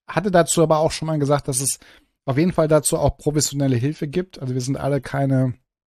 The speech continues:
oder ich vor allen Dingen irgendwie nicht jemand, in der, der sich in der Lage sieht, da irgendwie professionell helfen zu können zum Thema Sucht. Ähm,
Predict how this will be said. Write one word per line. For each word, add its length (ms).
oder 160
ich 140
vor 120
allen 80
Dingen 180
irgendwie 300
nicht 220
jemand, 320
in 80
der, 300
der 100
sich 180
in 40
der 100
Lage 260
sieht, 200
da 100
irgendwie 420
professionell 640
helfen 300
zu 140
können 440
zum 180
Thema 320
Sucht. 440
Ähm, 500